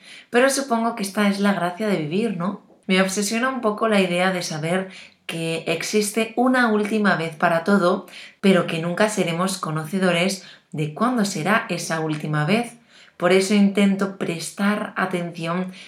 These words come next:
de una forma muy consciente a cada uno de mis actos e intentar vivirlos como si realmente fuera esa la última vez.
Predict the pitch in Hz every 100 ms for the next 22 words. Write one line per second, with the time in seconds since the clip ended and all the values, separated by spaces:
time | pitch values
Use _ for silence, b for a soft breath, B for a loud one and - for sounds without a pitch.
0 | B 190 190 196 190 185 180 254 - 247
1 | 226 - 202 208 202 208 - 190 240 220
2 | 208 196 170 160 - 165 - 196 220 -
3 | B B B - 170 165 165 156 175 151
4 | 165 165 165 160 175 175 - 208 208 233
5 | 247 - 254 254 226 220 226 208 202 220
6 | - 185 196 208 202 - 185 240 B B
7 | - 156 151 156 160 151 143 185 240